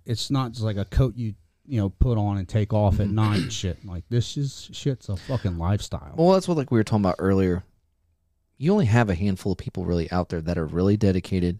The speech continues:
Speaker 2: that go year round,
Speaker 1: Mm-hmm.
Speaker 2: that are constantly coming up with new stuff.
Speaker 1: Absolutely.
Speaker 2: And that's the same thing here at Dark Carousel. We are constantly coming up with new things, even to better our characters, our main characters we use, but then our side characters that we'll bring out every now and then on theme nights or whatever,
Speaker 1: Mm-hmm.
Speaker 2: stuff like that.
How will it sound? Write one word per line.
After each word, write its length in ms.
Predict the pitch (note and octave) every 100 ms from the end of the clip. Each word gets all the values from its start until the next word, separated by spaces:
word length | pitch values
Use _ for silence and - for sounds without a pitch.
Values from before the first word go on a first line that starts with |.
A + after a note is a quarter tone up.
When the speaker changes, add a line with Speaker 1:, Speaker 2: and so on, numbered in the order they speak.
| -
Speaker 2:
that 180 | F#2 -
go 220 | F#2 E2+ E2 -
year 160 | F2 G2
round, 400 | A2+ F#2 F2 F#2 _
Speaker 1:
Mm-hmm. 180 | F#2+ E2
Speaker 2:
that 100 | F2+
are 60 | F#2+
constantly 540 | - A2 G#2+ G#2+ B2
coming 260 | - B2 A#2
up 140 | A2
with 120 | G#2
new 160 | G2 G#2
stuff. 420 | A2 - E2 F2+ - - -
Speaker 1:
Absolutely. 340 | F#2+ F#2 - A2+
Speaker 2:
And 60 |
that's 100 | A#2
the 80 | A#2
same 180 | A#2 A2
thing 100 | G#2+
here 120 | A2
at 60 | G#2
Dark 160 | G2+
Carousel. 260 | - G2+ F#2
We 160 | A2 G3
are 100 | F3
constantly 760 | - C3 B2+ - G2+ G2 F#2+ -
coming 340 | G2 A2 A#2+
up 160 | A#2 -
with 180 | G2+ G#2+
new 160 | A2+
things, 420 | - G2 G2+ F#2+ - _ _ _
even 400 | C3+ C3 B2+ A#2 _ _ -
to 60 | G2
better 360 | A2+ C#3 C3+
our 140 | F#2 F#2+
characters, 460 | - G#2+ F#2 G#2
our 80 | G2
main 220 | G2+ A2
characters 360 | G#2 G2 F2 F#2
we 100 | F#2
use, 260 | F#2 F#2 F#2
but 220 | - A2+
then 140 | B2+
our 120 | A#2 A2
side 360 | - C#3+ D#3+
characters 360 | - A2 A2+ G#2
that 120 | A#2
we'll 100 | A2
bring 240 | A2+ G#2+ G#2+
out 120 | G2+
every 220 | G2+ A2
now 180 | A2 G#2
and 60 | G#2
then 100 | G#2
on 140 | G#2
theme 280 | G2+ G#2+ G#2
nights 340 | G2 F#2 G2
or 60 | G#2
whatever, 240 | F#2+ G2 G#2
Speaker 1:
Mm-hmm. 60 |
Speaker 2:
stuff 160 | F#2+ G2
like 160 | F#2+ -
that. 280 | B2 G#2+